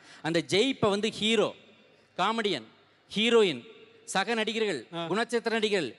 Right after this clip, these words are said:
Speaker 1: இசையமைப்பாளர், ஸ்டண்ட் மாஸ்டர், ஆர்ட் டைரக்டர் எல்லாருமே பகிர்ந்து கொள்ளலாம். ஆனால் ஒரு படத்தின் தோல்வியை ஸ்ட்ரைட்டா கொண்டு போய் இயக்குனர் தோள்ல வச்சிருவாங்களா, மாட்டாங்களா?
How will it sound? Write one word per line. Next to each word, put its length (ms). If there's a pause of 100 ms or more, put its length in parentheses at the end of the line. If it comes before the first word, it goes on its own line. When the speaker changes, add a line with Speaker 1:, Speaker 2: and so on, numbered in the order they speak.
Speaker 1:
இசையமைப்பாளர், 760 (220)
ஸ்டண்ட் 260
மாஸ்டர், 380 (200)
ஆர்ட் 240
டைரக்டர் 400 (120)
எல்லாருமே 540
பகிர்ந்து 400
கொள்ளலாம். 400 (300)
ஆனால் 380
ஒரு 180
படத்தின் 520
தோல்வியை 640 (220)
ஸ்ட்ரைட்டா 440
கொண்டு 100
போய் 120
இயக்குனர் 380
தோள்ல 280
வச்சிருவாங்களா, 500
மாட்டாங்களா? 340